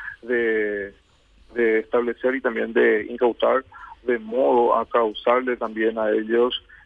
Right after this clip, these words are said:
el perjuicio respectivo para tratar de, eh, de dañar a esta estructura criminal, el cual, como te, te, te vuelvo a repetir, nosotros presumimos ellos han utilizado este capital que han adquirido en forma violenta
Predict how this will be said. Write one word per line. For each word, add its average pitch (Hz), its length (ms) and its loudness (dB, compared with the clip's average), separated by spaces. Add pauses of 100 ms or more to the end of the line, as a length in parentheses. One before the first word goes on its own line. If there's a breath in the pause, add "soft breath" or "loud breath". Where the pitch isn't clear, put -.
el 123 140 -2
perjuicio 117 880 0
respectivo 117 720 -2
para 113 260 0
tratar 110 400 0
de, 110 360 2 (480 loud breath)
eh, - 20 -18
de 107 960 -2 (260)
dañar 117 420 2
a 127 80 6
esta 110 380 0
estructura 117 600 -2
criminal, 117 640 -2
el 120 160 2
cual, 107 180 -4
como 120 180 -2
te, 107 340 0
te, 104 300 0
te 117 120 -4
vuelvo 110 200 4
a 117 40 4
repetir, 120 360 0
nosotros 113 320 -2
presumimos 117 600 -2 (320 loud breath)
ellos 120 480 0 (100)
han 120 160 0
utilizado 123 720 2
este 107 300 0
capital 110 680 0 (100)
que 113 80 2
han 107 160 0
adquirido 110 640 2
en 107 100 2
forma 110 400 2 (300 loud breath)
violenta 123 540 0